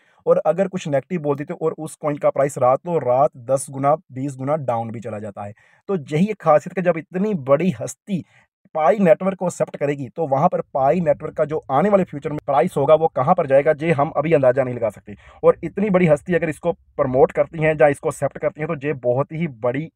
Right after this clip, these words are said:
एक अपडेट मानी जा रही है पाई नेटवर्क को लेकर, और जितने भी इसके पायोनियर्स हैं उनके लिए ये एक बहुत ही बड़ी खुशी की बात है, क्योंकि उन्होंने जितना भी पाई होल्ड किया है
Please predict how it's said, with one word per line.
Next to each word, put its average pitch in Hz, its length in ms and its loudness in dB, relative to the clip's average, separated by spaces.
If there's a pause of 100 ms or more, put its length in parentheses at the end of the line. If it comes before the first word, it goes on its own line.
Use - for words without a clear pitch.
एक 143 220 -2
अपडेट 156 360 -2
मानी 143 280 4
जा 135 160 6
रही 139 140 2
है 180 160 4
पाई 139 220 0
नेटवर्क 123 320 0
को 131 80 -4
लेकर, 123 220 -2
और 135 100 2
जितने 156 300 -4
भी 175 80 0
इसके 151 180 -6
पायोनियर्स 139 420 0
हैं 165 60 0
उनके 156 240 -4
लिए 156 120 -2
ये 143 80 -4
एक 151 120 -6
बहुत 131 240 -4
ही 165 100 -6
बड़ी 123 200 -2
खुशी 135 260 -12
की 151 120 -12
बात 117 220 2
है, 113 60 -6
क्योंकि 143 240 -12
उन्होंने 151 180 -2
जितना 147 300 -4
भी 180 80 -2
पाई 143 180 -2
होल्ड 131 220 -4
किया 127 200 -2
है 147 140 2